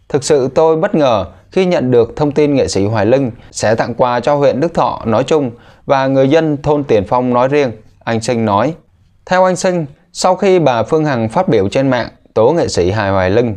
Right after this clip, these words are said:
vẫn còn giữ tiền quyên góp, anh mới biết miền Trung được nhận số tiền ủng hộ hơn mười ba tỷ đồng từ các mạnh thường quân khắp cả nước.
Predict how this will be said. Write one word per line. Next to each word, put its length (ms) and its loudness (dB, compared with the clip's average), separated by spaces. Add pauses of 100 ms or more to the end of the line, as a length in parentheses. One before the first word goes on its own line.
(240)
vẫn 220 2
còn 160 0
giữ 260 2
tiền 220 0
quyên 180 0
góp, 300 0 (200)
anh 300 0
mới 100 2
biết 260 2
miền 220 2
Trung 280 0
được 180 0
nhận 160 0
số 180 -2
tiền 240 0
ủng 160 -2
hộ 300 0
hơn 260 2
mười 100 2
ba 180 0
tỷ 160 -2
đồng 260 2 (440)
từ 180 2
các 220 -4
mạnh 160 -2
thường 240 -2
quân 240 2 (540)
khắp 300 -6
cả 120 -4
nước. 400 0